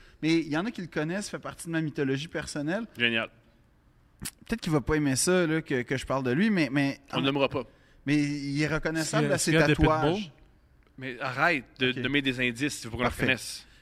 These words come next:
Speaker 1: Mais à un moment donné, j'ai dit à ce gars-là, il était sensible aux phrases de cinéma, OK ?
Speaker 3: Aux phrases de cinéma ?
Speaker 1: Ouais, très
Speaker 2: Aux
Speaker 1: sensible.
Speaker 2: citations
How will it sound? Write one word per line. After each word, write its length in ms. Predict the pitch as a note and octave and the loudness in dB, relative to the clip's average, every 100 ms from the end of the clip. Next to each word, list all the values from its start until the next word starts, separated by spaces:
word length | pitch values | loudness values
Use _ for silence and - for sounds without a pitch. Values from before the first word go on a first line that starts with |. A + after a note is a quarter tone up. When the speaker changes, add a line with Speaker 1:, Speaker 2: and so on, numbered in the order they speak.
| - | 0
Speaker 1:
Mais 100 | C3+ | 2
à 40 | |
un 20 | D#3+ | 4
moment 160 | F3 | 2
donné, 300 | E3+ F#3 C#4 | 2 4 4
j'ai 120 | G#3 | 4
dit 120 | C#3+ F#3+ | 2 2
à 120 | G#3 | 2
ce 60 | |
gars-là, 440 | C#3 C#3+ D#3 G#3 A#3+ - - - _ _ _ _ _ _ _ _ _ _ _ _ _ _ _ | 2 4 6 4 2 -8 -20 -20 _ _ _ _ _ _ _ _ _ _ _ _ _ _ _
il 60 | D3+ | -2
était 160 | D#3+ C4+ | 2 4
sensible 500 | B3 F#3 - F#3+ D#3 | 2 0 2 2 2
aux 80 | C3 | -2
phrases 320 | - C#3 A#2+ | -2 -2 0
de 400 | B2+ A#2+ A2+ A#2 | 0 0 0 0
cinéma, 560 | - - A#2+ A2+ G#2+ G2 - | 0 0 2 2 0 -4 -10
OK ? 160 | G#2 B2+ E3 - - | -6 -4 -4 -8 -8
Speaker 3:
Aux 80 | |
phrases 440 | A#2+ - C3+ E3 C#3 | -6 -2 0 0 0
de 100 | B2 | -6
cinéma ? 360 | - D#3+ C#3 | -6 0 4
Speaker 1:
Ouais, 180 | D3 C#3+ - - - | 4 4 -4 -16 -4
très 140 | E3+ | 0
Speaker 2:
Aux 20 | |
Speaker 1:
sensible. 260 | F3 D3 E3+ | 2 2 0
Speaker 2:
citations 480 | G#2+ D#3 C3 C3+ | 4 4 4 0